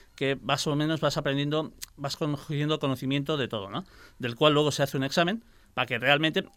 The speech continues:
no es que sea un examen difícil, pero realmente que lo que hayas, eh, leído,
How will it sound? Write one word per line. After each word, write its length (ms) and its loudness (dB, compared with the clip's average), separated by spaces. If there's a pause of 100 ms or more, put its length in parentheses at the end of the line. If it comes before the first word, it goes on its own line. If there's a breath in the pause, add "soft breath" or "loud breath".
no 120 -2
es 80 -4
que 100 -2
sea 140 0
un 80 0
examen 280 -2
difícil, 400 -6
pero 200 -10 (100)
realmente 480 -2
que 80 -4
lo 80 -4
que 100 -8
hayas, 460 2
eh, 160 -2
leído, 400 0